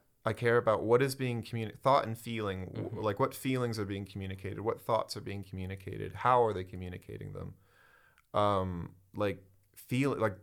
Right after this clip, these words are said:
Speaker 1: that's one of the reasons why I think David Lynch is such a powerful, um, filmmaker.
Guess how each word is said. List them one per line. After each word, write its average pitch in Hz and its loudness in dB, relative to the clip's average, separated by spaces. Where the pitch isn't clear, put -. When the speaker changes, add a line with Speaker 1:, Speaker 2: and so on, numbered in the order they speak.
Speaker 1:
that's 123 6
one 127 4
of 113 0
the 113 2
reasons 107 -2
why 98 4
I 95 -2
think 98 -6
David 98 0
Lynch 92 -4
is 82 -8
such - -8
a 92 -4
powerful, 92 -2
um, 78 -4
filmmaker. 95 0